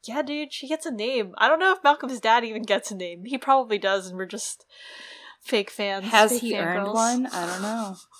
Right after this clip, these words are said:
Speaker 2: I don't know Malcolm's dad.
Speaker 1: Reg.
Speaker 2: Reg. Oh, that Reg
Speaker 1: You weren't gonna
Speaker 2: Cattermole?
Speaker 1: guess that. You weren't gonna guess fucking Reg. I wasn't gonna guess Reg.
Speaker 2: You don't know that I wasn't gonna guess it. I could have gotten to it eventually. Reg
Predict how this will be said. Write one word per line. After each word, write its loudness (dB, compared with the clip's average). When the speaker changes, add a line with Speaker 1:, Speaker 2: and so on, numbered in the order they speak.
Speaker 2:
I -10
don't -8
know -6
Malcolm's -10
dad. -8
Speaker 1:
Reg. 2
Speaker 2:
Reg. 2
Oh, 6
that 2
Reg 8
Speaker 1:
You 4
weren't 8
gonna 12
Speaker 2:
Cattermole? 6
Speaker 1:
guess 6
that. 2
You -2
weren't 4
gonna 0
guess 0
fucking -2
Reg. 0
I 4
wasn't -2
gonna -6
guess -6
Reg. -8
Speaker 2:
You -12
don't -6
know 0
that -2
I 0
wasn't -8
gonna -8
guess -8
it. -4
I 0
could -4
have -2
gotten -6
to -10
it -8
eventually. -8
Reg -4